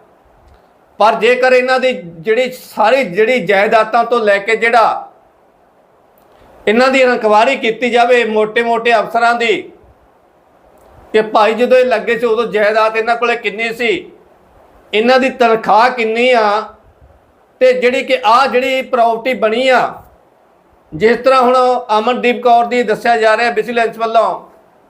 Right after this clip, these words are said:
ਉਹਦੀ, ਅ, ਜਿਹੜੀ ਆਮਦਨ ਦੱਸਿਆ ਜਾ ਰਿਹਾ ਸੀ ਇੱਕ ਕਰੋੜ ਅੱਠ ਲੱਖ ਤੇ ਖਰਚ ਕਰਦੀ ਹੈ ਇੱਕ ਕਰੋੜ ਉਨਤਾਲੀ ਲੱਖ। ਉਹ ਕਿੱਥੋਂ ਆਇਆ? ਉਹ ਫਿਰ ਚਿੱਟੇ 'ਚੋਂ ਬਣਦਾ, ਦੋ ਨੰਬਰ 'ਚ ਹੀ ਬਣਦਾ ਇਹੋ ਜਿਹਾ ਪੈਸਾ।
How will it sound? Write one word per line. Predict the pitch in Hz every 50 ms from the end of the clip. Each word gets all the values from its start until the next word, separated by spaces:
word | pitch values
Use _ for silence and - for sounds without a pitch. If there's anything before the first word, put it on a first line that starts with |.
| _ _ _ _ _ _ _ _ _ _ _ _ _ _ _ _ _ _ - - - - - - - - - - -
ਉਹਦੀ, | 214 240 269 262 - - - 208
ਅ, |
ਜਿਹੜੀ | 214 190 220 233 262
ਆਮਦਨ | 262 233 226 220 214 202 254 247
ਦੱਸਿਆ | 240 233 233 247 247
ਜਾ | 247 240 240 233 233
ਰਿਹਾ | 254 254
ਸੀ | 240 247 262 -
ਇੱਕ | 208 214 214 226
ਕਰੋੜ | 208 240 220 226 233 240 240 240 233 226 233 - 208 208
ਅੱਠ | 208 208 208
ਲੱਖ | 214 220 214 214 214 - 240 233 226 220 226 - - - _ _ _ _ _ _ _
ਤੇ | - 208
ਖਰਚ | 202 202 - 208 202 202 202 -
ਕਰਦੀ | 240 254 254 254 247 208 247 254
ਹੈ | 254
ਇੱਕ | 233 247 247 247 -
ਕਰੋੜ | - - - 240 240 240 247
ਉਨਤਾਲੀ | 247 233 226 233 202 202 196 - - 196 196 196 202
ਲੱਖ। | 208 214 202 202 202 - 208 208 202 - - - _ _ _ _ _ _ _ _ _ _ _ _ _ _ _ -
ਉਹ | 226 247 247 -
ਕਿੱਥੋਂ | - 370 - - 240 262 269 262
ਆਇਆ? | 262 254 247 247 214 165 - - - - - _ _ _ _ -
ਉਹ | 233 233 226
ਫਿਰ | 247 240 226
ਚਿੱਟੇ | - - 226 214 214 - 233
'ਚੋਂ | 226 226 247 220
ਬਣਦਾ, | 214 202 202 202 202 240
ਦੋ | - - 208 208 214
ਨੰਬਰ | 214 214 208 196 214 214
'ਚ | - 226
ਹੀ | 220
ਬਣਦਾ | 190 190 185 185 185 214 208
ਇਹੋ | 202
ਜਿਹਾ | 202 214 208
ਪੈਸਾ। | 202 - 190 185 180 175 208 214 214 190 190 196 - -